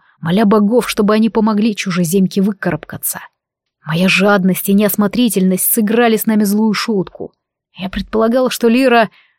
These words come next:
может стать моей слабостью, но не думал, что всё обернётся столь трагично. Мне следовало о многом подумать, но позже,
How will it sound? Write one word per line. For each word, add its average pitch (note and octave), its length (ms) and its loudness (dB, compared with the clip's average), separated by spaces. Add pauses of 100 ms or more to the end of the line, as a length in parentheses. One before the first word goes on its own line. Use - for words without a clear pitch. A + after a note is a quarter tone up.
может G#3 320 0
стать - 280 -2
моей A3 260 2
слабостью, G3 680 -4
но G3 120 -2
не A3+ 180 4
думал, G#3 500 2
что - 200 -6
всё G#3 240 -4
обернётся G3 540 0
столь A3 320 -2
трагично. F#3 640 -2 (440)
Мне D3+ 160 -14
следовало G#3 600 2
о - 20 2
многом G#3+ 380 2
подумать, G#3 580 0
но F#3+ 120 0
позже, F#3+ 520 -2